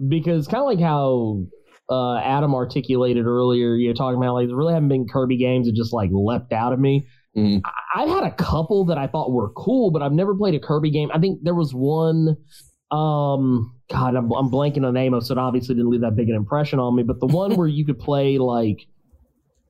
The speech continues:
Speaker 1: uh, it was, it was a more of a platformer style, kinda similar to, like, the old Nintendo versions.
Speaker 3: Mm-hmm.
Speaker 1: Um, but it's, it's literally eating me alive right now that I can't, um,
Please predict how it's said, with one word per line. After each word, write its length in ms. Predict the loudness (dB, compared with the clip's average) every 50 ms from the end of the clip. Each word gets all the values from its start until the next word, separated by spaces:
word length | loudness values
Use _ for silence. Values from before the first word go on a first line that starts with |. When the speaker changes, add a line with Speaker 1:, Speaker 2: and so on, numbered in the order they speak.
| _ _ _ -4
Speaker 1:
uh, 520 | -2 -2 0 0 0 0 0 0 0 -2 -2 0
it 40 | 0
was, 180 | 0 0 0 -2
it 100 | -2 0
was 140 | 0 0 0
a 220 | 0 0 0 -2 -6 _ -6
more 240 | -2 0 2 2 2
of 60 | 0 -2
a 40 | -4
platformer 840 | -4 -6 -4 -4 -4 -4 -6 -10 -6 -4 -2 0 0 0 0 -2
style, 340 | -2 -2 -2 -2 0 0 -2
kinda 260 | -2 -4 -4 -2 -2 -2
similar 320 | -2 -2 0 0 0 0 0
to, 100 | 0 0
like, 220 | 0 0 -2 0
the 160 | -2 -2 -2 0
old 400 | 0 0 2 2 0 0 0 0
Nintendo 640 | 0 -2 -2 -2 -2 0 0 2 2 2 0 0
versions. 760 | 0 0 0 0 0 0 0 2 2 2 4 4 2 0 -2 -6 -16 -20 -20 _ _ -4
Speaker 3:
Mm-hmm. 160 | -2 -2 0 0
Speaker 1:
Um, 840 | 0 0 0 0 0 0 0 0 0 0 0 0 0 0 -2 -4 -8 -18 _ _ _ _ _ -4
but 220 | -2 0 0 0
it's, 260 | 0 -2 -4 -4 -6 -2
it's 240 | -2 -2 -2 0
literally 680 | 0 2 2 2 2 2 2 2 2 2 0 0 -2 -4 -2
eating 260 | 0 2 2 4 2
me 100 | 2 2
alive 400 | 2 0 0 0 0 0 0 0
right 220 | 0 0 0 0 0
now 240 | 0 0 0 0 0
that 100 | 0 0
I 80 | -2 -2
can't, 420 | -2 -2 0 0 0 0 -2 -4 -6 -4
um, 840 | -2 0 0 0 0 0 0 0 0 0 0 0 2 2 2 2 0